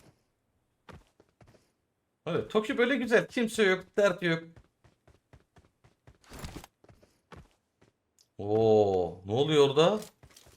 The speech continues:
Adam girdi skula. İçeride mi? İki kişiler.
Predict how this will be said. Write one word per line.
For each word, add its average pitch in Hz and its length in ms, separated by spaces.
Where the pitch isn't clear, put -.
Adam 120 300
girdi 143 240
skula. 101 500
İçeride 123 420
mi? 156 300
İki 113 240
kişiler. 123 420